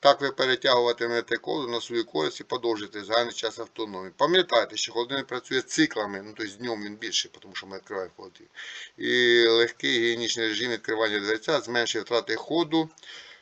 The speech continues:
і холоду, і навантаження на компресор. Повністю зарядити екофлот до ста відсотків, первинний індикаторний стан батареї. Встановіть станцію на рівну поверхню з вентиляцією, е, подачі тепла та вологості. Перевірте шнур холодильника та вилку, ізоляція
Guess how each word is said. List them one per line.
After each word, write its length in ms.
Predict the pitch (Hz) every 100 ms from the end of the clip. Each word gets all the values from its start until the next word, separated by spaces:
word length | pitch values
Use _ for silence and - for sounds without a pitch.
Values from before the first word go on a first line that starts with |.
| -
і 100 | 113
холоду, 600 | - 165 175 160 135 139
і 20 |
навантаження 640 | 127 117 110 107 143 123 117
на 40 |
компресор. 520 | - 104 101 95 107 -
Повністю 540 | 160 160 135 117 123
зарядити 580 | 113 123 120 113 120 110
екофлот 380 | 117 123 123 117
до 60 | 110
ста 200 | - 117
відсотків, 420 | 123 196 147 120
первинний 480 | 120 127 131 117 110
індикаторний 960 | 110 104 104 107 - 117 - 101 101 98 - - - _
стан 420 | - - 120 113
батареї. 420 | 104 107 110 98
Встановіть 400 | 92 - 127 135
станцію 440 | - 127 120 101 113
на 120 | 113
рівну 220 | 107 110
поверхню 680 | 113 160 185 160 156 139 123
з 60 | 104
вентиляцією, 840 | 123 123 127 127 123 - 117 113 110 - 104
е, 160 | 104 101
подачі 440 | 107 110 117 -
тепла 380 | 104 101 107 113
та 160 | - 101
вологості. 720 | 95 90 90 90 87 - 98 - - - - - -
Перевірте 480 | 135 139 135 131 123
шнур 680 | - - 156 185 185 170 170
холодильника 600 | 156 147 147 143 139 131
та 140 | 135
вилку, 260 | 135 127 123
ізоляція 720 | 110 120 120 113 - 107